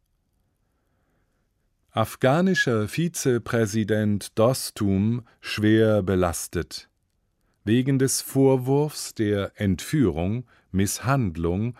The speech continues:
und Vergewaltigung eines Rivalen muss Afghanistans Vizepräsident Abdul Rashid Dostum mit einer Untersuchung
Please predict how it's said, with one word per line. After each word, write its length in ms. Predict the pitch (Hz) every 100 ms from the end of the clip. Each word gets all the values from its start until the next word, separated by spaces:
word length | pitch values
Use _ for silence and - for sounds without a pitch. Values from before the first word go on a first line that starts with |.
| -
und 380 | - 123 156 151
Vergewaltigung 1300 | - 113 104 92 87 80 104 120 - 82 95 104 104 104
eines 600 | 101 98 98 90 - 87
Rivalen 800 | 90 76 92 110 76 82 110 113 - - _ -
muss 400 | 95 117 - -
Afghanistans 1300 | - 95 - 110 110 131 127 - 117 113 113 113 - -
Vizepräsident 1600 | 131 131 - - 117 110 101 - 98 92 98 92 95 95 95 - - - -
Abdul 560 | 90 80 82 117 123 117
Rashid 680 | 90 87 - 117 117 113 -
Dostum 880 | 85 101 101 - - 90 90 110 117 _ _ _ 101
mit 320 | 107 107 107
einer 400 | 104 110 110 -
Untersuchung 1000 | 110 117 98 101 147 - 101 92 87